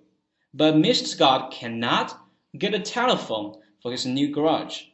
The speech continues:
虽然Pinehurst怎么样，距离这个Silbury只有五英里这么远，但是呢，Scott先生呢怎么样，cannot，但有没有发现他并没有使用can't？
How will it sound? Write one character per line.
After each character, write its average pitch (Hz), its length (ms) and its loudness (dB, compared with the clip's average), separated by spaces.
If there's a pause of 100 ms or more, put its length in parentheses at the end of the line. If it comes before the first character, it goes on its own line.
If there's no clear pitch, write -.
(600)
虽 - 180 -2
然 254 240 4
Pinehurst 294 540 2
怎 113 120 -8
么 104 60 -6
样， 104 320 -6 (400)
距 233 220 2
离 151 200 4
这 156 80 -4
个 156 80 0
Silbury 139 540 0
只 - 160 -2
有 127 140 2
五 113 340 -6
英 160 200 2
里 107 180 -2
这 120 120 -8
么 113 80 -8
远， 101 300 -8 (460)
但 208 200 4
是 190 140 -6
呢， 202 80 -6
Scott 190 320 2
先 156 180 4
生 156 140 2
呢 135 80 0
怎 107 80 -8
么 110 60 -8
样， 107 260 -6
cannot， 117 420 -4 (500)
但 170 100 2
有 151 80 4
没 151 60 4
有 151 40 2
发 170 100 2
现 160 100 2
他 170 100 -4
并 196 180 -8
没 151 60 2
有 151 80 2
使 147 120 -2
用 107 160 -8
can't？ - 360 -8